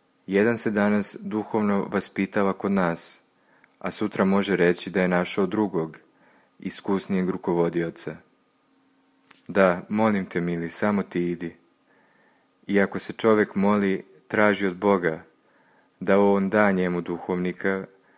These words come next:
i iznenada mu se otkrije da ovaj sveštenik odgovara na pitanja njegove duše, sposoban je da ga duhovno vaspitava, može da govori o duhovništvu. A kako se za tri meseca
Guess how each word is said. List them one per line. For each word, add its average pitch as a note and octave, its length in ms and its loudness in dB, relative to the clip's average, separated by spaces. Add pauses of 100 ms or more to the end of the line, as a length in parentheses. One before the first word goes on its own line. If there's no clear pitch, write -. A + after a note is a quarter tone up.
(240)
i G#2 160 0
iznenada F#2+ 420 0
mu F2+ 120 -4
se - 180 0
otkrije E2+ 560 -2 (720)
da F#2+ 160 2
ovaj F#2+ 200 4
sveštenik G2+ 600 0
odgovara F#2+ 460 2
na F2+ 100 -2
pitanja F#2+ 520 -2
njegove F#2+ 420 2
duše, E2 500 -6 (720)
sposoban A2 840 0 (240)
je G2 140 0
da F#2+ 140 2
ga F#2+ 100 0
duhovno G2 440 -2
vaspitava, F#2 760 -2 (960)
može G2 340 0
da F#2+ 100 0
govori F2+ 420 2
o F2+ 40 2
duhovništvu. F2 760 -4 (1800)
A - 100 -8
kako A2 300 0
se G#2 120 -6
za G2+ 120 -4
tri A#2+ 260 2
meseca G2+ 720 -2